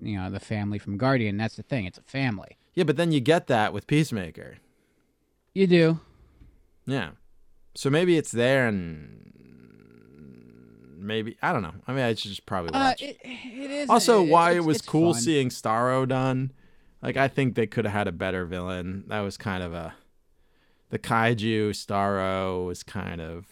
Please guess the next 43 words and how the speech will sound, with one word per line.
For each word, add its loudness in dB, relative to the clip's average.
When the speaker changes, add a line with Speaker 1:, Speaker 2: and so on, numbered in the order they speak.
Speaker 1:
Well, -4
I 0
think -2
that's -4
why -4
it -4
was -4
just -8
so -4
over -4
the -2
top -6
and -2
ridiculous. -2
That's -10
why -10
they -14
went 0
Speaker 2:
Even 2
Speaker 1:
for -6
it. -20
Speaker 2:
over 4
the 2
top 0
and -2
ridiculous, -4
fine, -4
but, -6
like, -8
there's -4
no -2
investment. -6
Like, -14
you -6
don't -6
feel -6
one -6
way -2
or -4
the -2
other 0
for -8
Speaker 1:
Yeah, 4